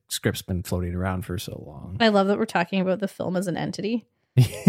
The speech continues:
Speaker 2: The Menu had no idea Triangle of
Speaker 1: <laughs> Yeah.
Speaker 2: Sadness was gonna edge its way in.
Speaker 1: <laughs> Um,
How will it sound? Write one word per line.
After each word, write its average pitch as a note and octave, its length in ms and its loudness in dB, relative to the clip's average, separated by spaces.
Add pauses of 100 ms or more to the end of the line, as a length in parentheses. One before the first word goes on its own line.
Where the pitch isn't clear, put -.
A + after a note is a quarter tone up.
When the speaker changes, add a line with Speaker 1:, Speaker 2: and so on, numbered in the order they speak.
(120)
Speaker 2:
The C4 160 12
Menu C4 260 8
had G#3 220 4
no C#4+ 320 10
idea G#3 480 4
Triangle B3+ 400 8
of A3+ 100 6
Speaker 1:
<laughs> - 0 -
Yeah. F#3+ 80 12
Speaker 2:
Sadness G#3+ 300 10
was F#3+ 140 6
gonna G#3+ 260 4
edge A#3 200 4
its A#3 200 2
way G3+ 300 4 (140)
in. F#3 280 4
Speaker 1:
<laughs> C4 40 4 (1500)
Um, C3+ 600 10